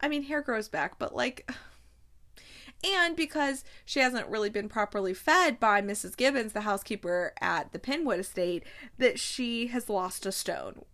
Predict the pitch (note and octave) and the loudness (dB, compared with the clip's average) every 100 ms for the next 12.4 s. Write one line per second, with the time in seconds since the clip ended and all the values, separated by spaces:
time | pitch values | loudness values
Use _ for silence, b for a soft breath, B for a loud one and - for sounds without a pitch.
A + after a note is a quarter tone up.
0 | - F3+ D3 - E3+ E3+ - E3+ - C3+ | -4 -4 -2 -4 -4 -6 -6 -6 -6 -12
1 | - F#3 - _ _ - - - - - | -4 -4 -6 _ _ -20 -20 -20 -20 -20
2 | - F3 E3+ - E3 C#3+ - - - - | -20 -10 -8 -4 -4 -4 -6 -12 -14 -20
3 | - - F3 F3+ F3+ D#3+ D3 - - D#3+ | -20 -8 -6 -6 -8 -8 -10 -10 -8 -8
4 | - C#3+ A2+ - - - - B B A#3 | -8 -12 -12 -12 -14 -12 -16 B B -14
5 | - C#4 C4+ C4 - - - - - - | 4 6 6 2 -8 -20 -20 -20 -20 -20
6 | - - C4 B3 A#3+ C4 C#4+ C#4+ - A3+ | -18 -10 2 2 4 4 4 4 2 0
7 | G3+ F#3+ G3 F#3 F3 F#3 F#3+ F#3+ - F3 | 0 -2 0 -4 -2 2 2 2 -4 -2
8 | F3 F#3 - B B B B B - - | -2 -2 -6 B B B B B -20 -20
9 | F#2+ G#2+ A2+ - A3 G3+ - - G3 E3+ | -18 -12 -4 -2 -2 -6 -10 -6 -6 -6
10 | E3 F#3 E3+ F3 - - F3+ F3+ F#3 F#3 | -8 0 2 2 0 -2 0 -2 -4 -4
11 | F#3+ F#3 E3 F3 E3 F3 - B B - | -4 -4 -4 -4 -2 -4 -6 B B -2
12 | F#4 E4 D4+ D4 | 6 8 6 2